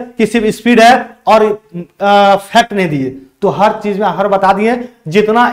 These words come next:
इससे परियोजना से संबंधित fact था हम आपको पहला दो से तीन प्रश्न में हम दे देते हैं, ठीक है ना, ये मेरा rule है।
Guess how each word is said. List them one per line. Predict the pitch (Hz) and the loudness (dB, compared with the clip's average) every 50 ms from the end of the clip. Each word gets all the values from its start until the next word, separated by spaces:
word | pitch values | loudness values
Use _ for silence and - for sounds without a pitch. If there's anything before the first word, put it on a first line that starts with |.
| - | -2
इससे | 214 - - - 226 240 240 | -6 -8 -4 0 2 2 2
परियोजना | 240 240 226 208 202 202 202 208 220 220 | 2 2 0 0 0 0 0 0 0 0
से | 214 220 | -2 -4
संबंधित | - 220 202 208 208 202 214 214 | -6 -8 -8 -6 -6 -8 -8 -8
fact | - - 196 196 196 - | -4 -2 -2 -2 0 2
था | 214 214 208 185 151 - - _ _ _ - | 4 4 4 4 2 0 -6 _ _ _ -4
हम | 196 202 | -2 0
आपको | 202 190 196 208 | 0 -2 -2 -2
पहला | 214 214 190 185 202 208 208 | -2 0 0 2 2 0 0
दो | 208 185 202 196 | 0 -2 -4 -2
से | - 214 | -4 -4
तीन | 202 208 202 190 | -4 -4 -6 -4
प्रश्न | 190 202 202 196 - 208 | -2 -2 -2 -2 -2 -2
में | 208 | -2
हम | 208 196 | -2 -2
दे | 156 175 180 | -2 -2 0
देते | 175 160 - 147 | 0 -2 -2 -4
हैं, | 143 151 151 | -4 -4 -2
ठीक | 214 208 | 0 0
है | 220 | 0
ना, | 214 220 220 - - _ _ - | 0 0 -2 -4 -10 _ _ -2
ये | 196 226 | 0 2
मेरा | 220 214 214 214 | 4 4 4 4
rule | 196 196 180 160 | 4 2 2 0
है। | 143 127 123 - | -2 -4 -6 -10